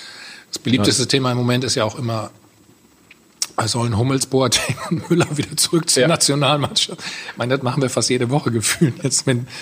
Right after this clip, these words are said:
Speaker 1: weil natürlich auch, ähm, Hummels und Müller und auch Boateng sehr, sehr gut spielen. Aber
Speaker 2: Ja.
Speaker 1: es ist natürlich dann auch irgendwann, das hatten wir auch letzte
Speaker 2: Ist
Speaker 1: Woche.
Speaker 2: ist, ist für den Zuschauer dann im Zweifel. Das heißt, die inhaltliche Ausrichtung der Sendung, da,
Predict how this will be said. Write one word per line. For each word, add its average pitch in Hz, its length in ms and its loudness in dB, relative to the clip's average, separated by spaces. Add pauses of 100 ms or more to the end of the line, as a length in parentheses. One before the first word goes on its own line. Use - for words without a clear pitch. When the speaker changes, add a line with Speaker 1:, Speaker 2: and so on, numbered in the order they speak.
(160)
Speaker 1:
weil 120 160 -4
natürlich 113 400 -4
auch, 110 220 -12
ähm, 110 280 -8 (160)
Hummels 127 260 2
und 117 80 0
Müller 120 380 0 (800)
und 143 160 2
auch 117 100 4
Boateng 113 420 2
sehr, 110 140 2
sehr 110 100 0
gut 104 200 -2
spielen. 123 320 0
Aber 113 120 -2
Speaker 2:
Ja. 95 200 2 (260)
Speaker 1:
es 117 120 -6
ist - 60 -10
natürlich 117 280 -2
dann 117 140 -2
auch 143 200 -2
irgendwann, 131 520 0 (1000)
das - 120 2
hatten - 120 -10
wir 107 80 -8
auch - 60 -10
letzte - 260 0
Speaker 2:
Ist 101 40 -2
Speaker 1:
Woche. - 160 -8 (460)
Speaker 2:
ist, - 200 4
ist 107 120 4
für 107 100 2
den 87 120 0
Zuschauer 78 380 2
dann 82 160 -2
im 82 100 -6
Zweifel. 82 220 -2
Das - 140 0
heißt, 110 200 0 (600)
die 95 200 -2
inhaltliche 117 580 -2
Ausrichtung 139 520 0
der 107 100 2
Sendung, 120 400 0
da, 98 280 2